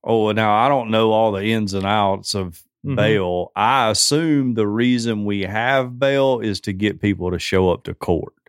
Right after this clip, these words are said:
Speaker 1: You know, like, somewhere along the way, there was a problem with, we arrested Tiny for beating up a C V S employee. We threw him in jail. We're, he's gonna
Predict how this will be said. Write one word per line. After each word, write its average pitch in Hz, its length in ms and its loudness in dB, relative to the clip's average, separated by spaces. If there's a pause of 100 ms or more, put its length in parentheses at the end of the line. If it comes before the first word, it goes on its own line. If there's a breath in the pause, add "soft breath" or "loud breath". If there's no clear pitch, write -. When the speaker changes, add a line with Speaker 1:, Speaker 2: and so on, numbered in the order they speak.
(400)
Speaker 1:
You 104 120 0
know, 101 140 0
like, 98 180 -2
somewhere 156 340 0
along 143 260 0
the 131 60 0
way, 127 220 2
there 120 100 0
was 110 120 -2
a 110 60 -4
problem 113 640 -2
with, 101 480 0 (440)
we 123 180 2
arrested 135 500 0
Tiny 110 680 -2
for 98 540 -2 (440)
beating 113 280 2
up 110 80 0
a 107 60 -2
C 117 240 2
V 110 180 2
S 104 220 2
employee. 95 800 -2 (420)
We 101 100 2
threw 117 260 2
him 127 80 2
in 127 140 2
jail. 113 640 2 (360)
We're, 98 240 -4
he's 101 680 -4 (160)
gonna 110 540 2